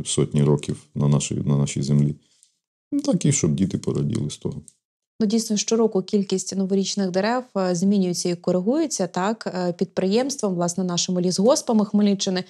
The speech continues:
Speaker 2: Як реагуєте на ці запити, як відбувається це коригування, зміну,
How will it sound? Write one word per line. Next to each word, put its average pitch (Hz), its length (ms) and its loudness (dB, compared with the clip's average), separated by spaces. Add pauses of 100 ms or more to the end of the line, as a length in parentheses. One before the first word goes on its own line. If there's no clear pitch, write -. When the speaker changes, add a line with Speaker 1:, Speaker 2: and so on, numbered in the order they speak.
(360)
Speaker 2:
Як 220 260 2
реагуєте 202 580 2
на 175 200 0
ці 180 300 -2
запити, 226 580 0
як 185 380 0
відбувається 190 560 -2
це 185 140 -2
коригування, 185 680 0
зміну, 196 380 2